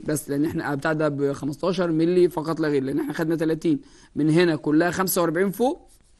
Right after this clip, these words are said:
يبقى دي هناخد خمستاشر ملي فقط لا غير، تمام؟ وهنمشي على نفس الاستقامة دي، على نفس استقامة الزاوية خمسة وأربعين اللي هنا، وهناخد الضلع بتاعنا ده، تمام؟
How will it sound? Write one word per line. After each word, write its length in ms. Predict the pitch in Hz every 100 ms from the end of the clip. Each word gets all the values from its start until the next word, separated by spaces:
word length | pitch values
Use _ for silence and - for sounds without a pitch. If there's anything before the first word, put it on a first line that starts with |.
| _ -
يبقى 260 | 160 156
دي 120 | 160
هناخد 320 | 165 170 165 156
خمستاشر 640 | 151 147 - 170 170 190 - - _ _
ملي 340 | 123 151 165 160
فقط 360 | 147 135 165
لا 100 | 160
غير، 180 | 143 123 - _ _ -
تمام؟ 320 | 127 170 165
وهنمشي 420 | 147 156 165 151
على 120 | 127
نفس 260 | 151 165 -
الاستقامة 640 | 143 - 135 151 151 143
دي، 260 | 151 247 330 - _ _ -
على 140 | - 135
نفس 220 | 147 -
استقامة 320 | - 160 151
الزاوية 260 | 147 151 156
خمسة 300 | 170 160 156
وأربعين 300 | 147 151 165
اللي 240 | 160 165
هنا، 160 | 226 349 - _ _ _
وهناخد 540 | - 143 147 165 165 156 - -
الضلع 420 | 127 131 143 143
بتاعنا 560 | 143 - 147 156 180 175 _ -
ده، 160 | 120 208 _ _ _ _ _ _ _ _ _ _ _ - _ _ _ _ _ _ _ _
تمام؟ 320 | - 147 175